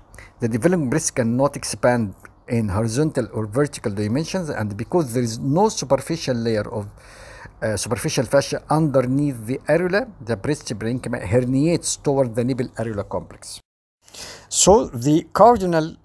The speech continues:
uh, clinical presentation of, uh, tuberous breast is the breast hypoplasia, in particular the lower pool, hypertrophied areola with herniation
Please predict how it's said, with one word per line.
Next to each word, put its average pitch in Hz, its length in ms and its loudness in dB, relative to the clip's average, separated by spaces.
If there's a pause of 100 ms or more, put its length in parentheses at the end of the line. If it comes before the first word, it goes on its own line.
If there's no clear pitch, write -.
uh, 127 180 2
clinical 180 440 0
presentation 143 880 -4
of, - 280 -4
uh, 120 140 4 (100)
tuberous 160 340 0
breast 143 380 -2
is 117 220 -2
the 113 260 0 (100)
breast 131 440 2
hypoplasia, 147 720 2 (160)
in - 140 -14
particular 143 440 2
the 123 220 -4
lower 143 260 8
pool, 160 360 0 (600)
hypertrophied 156 720 2
areola 165 440 4
with 131 280 -2
herniation 139 640 0